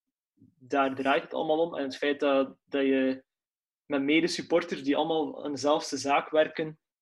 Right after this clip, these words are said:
eh, een band kan opbouwen en samen naar een doel toe werken, dat blijft het mooiste.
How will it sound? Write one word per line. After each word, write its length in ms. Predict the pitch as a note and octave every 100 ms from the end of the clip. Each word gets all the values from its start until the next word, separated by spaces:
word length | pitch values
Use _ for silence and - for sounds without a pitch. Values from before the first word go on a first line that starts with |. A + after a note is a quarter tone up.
| _ _
eh, 440 | - C#3 C3+ C3+ C3 - _ _ _ _ _ _ _
een 180 | C#3+ C3+
band 240 | C#3+ F3+
kan 160 | F3 E3
opbouwen 380 | D#3+ D#3 E3+ D3
en 80 |
samen 360 | C3 D3 D3+ E3
naar 100 | D3
een 100 | C3
doel 180 | C#3+ D#3+
toe 160 | E3
werken, 320 | C#3+ C#3+ - C3+
dat 120 | C3+
blijft 200 | C3+ C3
het 100 | B2+
mooiste. 400 | B2+ C3 -